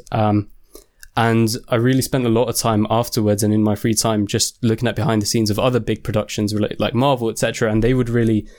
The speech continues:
talk about what these things do. And I quite like how H B O is doing such an extensive, um,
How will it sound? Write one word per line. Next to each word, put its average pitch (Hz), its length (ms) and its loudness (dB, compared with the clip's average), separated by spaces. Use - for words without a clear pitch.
talk - 220 -2
about 110 240 -2
what 120 240 -4
these 104 440 0
things 107 240 0
do. 120 320 0
And 127 100 2
I 143 60 2
quite 156 240 -2
like 135 240 0
how 120 180 0
H 120 200 -2
B 123 80 2
O 113 40 4
is 107 240 -2
doing 117 240 2
such - 300 -2
an 120 60 2
extensive, 110 640 -2
um, 101 380 -2